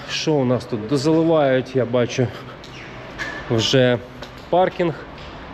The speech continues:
Зверху, бачите, це я знаходжусь всередині шостої секції. Е, оце квартира з патіо, вона продана, до речі. Е, власника я знаю,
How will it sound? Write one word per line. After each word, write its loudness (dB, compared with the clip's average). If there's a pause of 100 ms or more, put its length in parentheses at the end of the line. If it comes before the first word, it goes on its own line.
Зверху, 4
бачите, 2
це 2
я 6
знаходжусь -2
всередині 2
шостої 0
секції. 0 (1040)
Е, 6 (1800)
оце 2 (100)
квартира 2
з -14
патіо, 0
вона 0
продана, 2
до 2
речі. 0
Е, -10
власника 2
я 4
знаю, 2